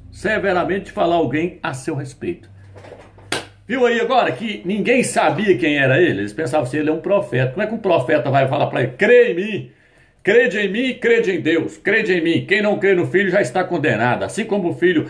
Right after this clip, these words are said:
ressuscita os mo-, o Pai ressuscita os mortos, o Filho também ressuscita." E agora, irmão? E agora? Quem é o herege agora? É Romilson? O texto tá dizendo que ninguém conhecia quem era ele. É. E quando ele, quando Pedro ganhou a revelação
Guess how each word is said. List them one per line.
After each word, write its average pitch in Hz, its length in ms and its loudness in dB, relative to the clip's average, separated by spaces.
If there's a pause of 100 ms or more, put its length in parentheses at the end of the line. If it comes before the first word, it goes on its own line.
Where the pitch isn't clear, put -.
(140)
ressuscita 147 540 -2
os 127 100 -2
mo-, 143 200 0
o - 60 -8
Pai 143 180 2
ressuscita 151 380 -2
os 131 80 -2
mortos, 180 280 0
o 180 60 -6
Filho 165 260 0
também 147 260 0
ressuscita." 135 580 -6
E 185 60 0
agora, 208 300 4
irmão? - 260 -2 (560)
E 185 80 6
agora? 208 460 2 (480)
Quem 220 140 0
é 220 60 2
o 208 100 4
herege 180 300 4
agora? 151 240 4
É - 20 2
Romilson? 233 540 0 (380)
O 107 100 -12
texto - 280 0
tá 160 80 -2
dizendo 147 260 -4
que 156 80 -10
ninguém 143 260 0
conhecia 147 480 -4
quem 127 200 -4
era 98 120 -4
ele. 95 240 -6 (840)
É. 330 120 -8 (180)
E 131 120 -6
quando 175 320 4
ele, 180 200 4
quando 185 320 -2
Pedro 151 380 4
ganhou 147 220 0
a 127 100 2
revelação 127 760 0